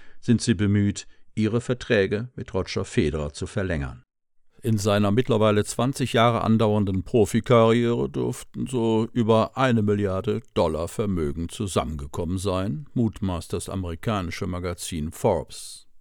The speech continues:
Welche Firmenbeteiligungen bestehen, darüber schweigt sich die Familie zwar diskret aus, aber aus seiner Beteiligung an On,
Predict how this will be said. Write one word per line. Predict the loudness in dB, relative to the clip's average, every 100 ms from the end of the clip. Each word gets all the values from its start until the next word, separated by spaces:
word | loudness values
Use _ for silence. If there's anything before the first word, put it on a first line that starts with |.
| _ _
Welche | 0 0 0 -2 -4
Firmenbeteiligungen | -2 4 6 4 0 -4 -6 -6 -6 -4 -2
bestehen, | -4 -2 0 0 -2 -6 -12
darüber | -8 -6 -6 -8 -6 -6
schweigt | -2 0 0 -2
sich | -10
die | -8 -8
Familie | -4 -4 -2 -4 -6
zwar | -6 -8
diskret | -6 -8 -10 -6 -8 -8 -4
aus, | 0 0 0 -4 -8 -6
aber | -4 0 2 2 -2 -10
aus | -8 -4
seiner | -2 0
Beteiligung | 0 -2 -2 -2 -2 0 0
an | -2 -2
On, | 0 2 4